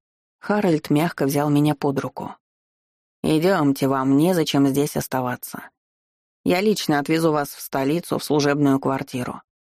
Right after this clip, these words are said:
Останетесь там под охраной до тех пор, пока с Габриэлом Гринвиллом не будет покончено». Я вздрогнула, но законник расценил это по-своему.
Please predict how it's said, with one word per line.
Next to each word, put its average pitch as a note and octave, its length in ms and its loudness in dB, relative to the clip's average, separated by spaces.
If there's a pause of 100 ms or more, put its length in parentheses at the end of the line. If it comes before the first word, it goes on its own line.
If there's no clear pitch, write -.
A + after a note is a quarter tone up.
(300)
Останетесь D3+ 720 -2
там C#3+ 200 -2
под C#3+ 160 -2
охраной C#3+ 520 0
до C3+ 180 2
тех D#3 300 -2
пор, C3 240 -4
пока D3+ 340 -4
с D3 60 -2
Габриэлом D3 680 0
Гринвиллом C#3+ 520 2
не D3 100 2
будет C#3 280 0
покончено». C3 760 -4 (840)
Я F3+ 220 2
вздрогнула, E3 580 2
но C#3 140 4
законник C#3+ 520 0
расценил C#3+ 500 0
это C3+ 160 -2
по-своему. C3+ 680 -6